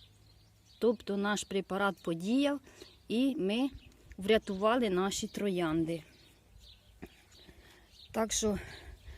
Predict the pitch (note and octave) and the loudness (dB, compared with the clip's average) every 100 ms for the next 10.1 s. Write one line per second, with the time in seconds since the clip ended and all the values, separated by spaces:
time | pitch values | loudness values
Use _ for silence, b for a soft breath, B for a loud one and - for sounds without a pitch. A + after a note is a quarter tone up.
0 | B - A3 G3+ A3+ G#3+ F#3 G3 F#3+ F#3+ | B 2 4 6 4 4 4 2 4 6
1 | C4 E4 - - - - B B B - | 6 4 -2 -16 -20 -20 B B B -4
2 | G#3+ A3 F#3 F3+ E3 - b b b b | 0 2 2 2 0 -10 b b b b
3 | - - - B3+ G#3 E3+ - - A3+ A3 | -20 -12 6 6 6 0 -10 -2 2 4
4 | G#3+ G#3 F#3+ F3+ F3+ F3 F3+ G3 C#4 D#4 | 4 2 4 4 4 4 4 8 10 10
5 | C#4 - - F#3+ A#3 - G#3+ G#3+ F#3 D#3+ | 8 0 -6 -2 -2 0 0 2 2 2
6 | - - F3+ - _ - b b b b | 0 -6 -8 -14 _ -20 b b b b
7 | b b - - F3 - D3 - - - | b b -14 -8 -8 -8 -14 -16 -20 -20
8 | _ _ _ _ _ _ - - _ _ | _ _ _ _ _ _ -20 -20 _ _
9 | - B B B B B - C4 - F3 | -20 B B B B B 0 0 0 -4
10 | G3 | -6